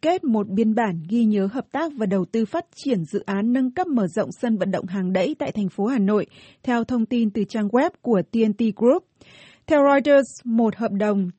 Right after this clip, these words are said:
khác trị giá một phẩy năm tỷ euro cũng được ký kết trong chuyến thăm của Tổng Bí thư Trọng tới Pháp. Tập đoàn E D F của Pháp đã đồng ý tham gia dự án nhiệt điện chạy bằng khí đốt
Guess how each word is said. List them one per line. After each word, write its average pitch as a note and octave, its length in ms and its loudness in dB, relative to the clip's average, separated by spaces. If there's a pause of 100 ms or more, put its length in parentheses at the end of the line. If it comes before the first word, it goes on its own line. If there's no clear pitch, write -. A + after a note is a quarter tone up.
(140)
khác F#4 220 -4 (100)
trị - 140 -8 (180)
giá G#3 200 0
một B3+ 280 -2
phẩy G3+ 120 -2
năm A3+ 300 2
tỷ B3+ 180 -4 (140)
euro A#3 280 2
cũng - 240 -4
được A#3+ 200 0
ký G3+ 180 -4
kết E4+ 240 0
trong B3+ 200 -2
chuyến G#3+ 240 -2
thăm C4+ 280 -2
của G#3 140 -4
Tổng F3+ 300 -4
Bí F#3 120 -4
thư A#3+ 160 -4
Trọng - 260 -6
tới G3 160 -4
Pháp. D#4+ 280 -4 (520)
Tập A3+ 180 -2
đoàn G#3+ 300 0
E A#3+ 160 0
D A#3 40 2
F B3+ 240 2 (200)
của A3 120 0
Pháp D4+ 360 -4
đã G#3+ 280 -2
đồng A#3 200 0
ý G3 260 -2
tham B3 200 -2
gia A#3 360 -2
dự G#3+ 320 -8
án G3+ 360 -4
nhiệt C4+ 200 -2
điện A3 280 -2
chạy - 180 -8
bằng G3 200 -2
khí A3 200 -4
đốt C#4 240 2